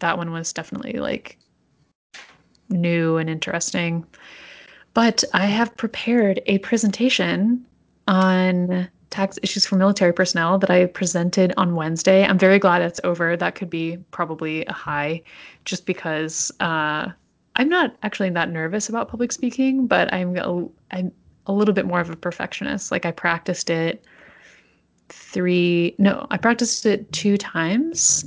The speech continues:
which is kind of stupid for an ungraded class. Um, <laughs> and I spent so long making this PowerPoint. And, um, and I just, because I didn't know anything about the military, I watched all these YouTube videos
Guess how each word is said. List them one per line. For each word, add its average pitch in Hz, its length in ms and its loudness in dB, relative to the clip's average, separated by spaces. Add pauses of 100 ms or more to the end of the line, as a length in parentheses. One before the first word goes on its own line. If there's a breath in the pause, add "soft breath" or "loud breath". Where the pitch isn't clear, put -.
(260)
which 190 180 -2
is 185 120 0
kind 175 220 -2
of 165 60 -2
stupid 196 420 -2
for 190 100 2
an 165 80 2
ungraded 160 420 0
class. 165 560 -2 (440 soft breath)
Um, 180 420 4 (140)
<laughs> - 140 0
and 190 120 4
I 185 60 6
spent 185 380 0
so 202 540 0
long 175 340 2
making 180 280 -4
this 180 160 -4
PowerPoint. - 640 -4 (680 loud breath)
And, 175 400 0
um, 165 320 0 (1400)
and 190 380 2 (640)
I 196 120 2
just, 196 300 -2
because 196 380 -2
I 196 80 2
didn't 190 220 -2
know 170 180 0
anything 180 320 -4
about 165 300 -4
the 175 60 -10
military, 190 460 -4
I 190 80 2
watched 175 320 -2
all 185 60 0
these 170 220 -4
YouTube 175 400 -4
videos 220 600 0